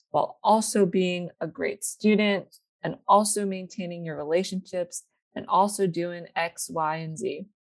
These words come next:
And I'm throwing out a lot of alsos because many of us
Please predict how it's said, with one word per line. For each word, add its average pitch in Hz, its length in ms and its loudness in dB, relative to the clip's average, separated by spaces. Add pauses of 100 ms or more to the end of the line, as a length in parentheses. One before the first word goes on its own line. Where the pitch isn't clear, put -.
(340)
And 190 120 8
I'm 196 120 6
throwing 226 280 2
out 214 120 4
a 202 40 4
lot 185 200 2
of 175 80 -6
alsos 165 560 -2
because - 540 0 (400)
many 240 240 4
of 202 100 2
us 185 220 2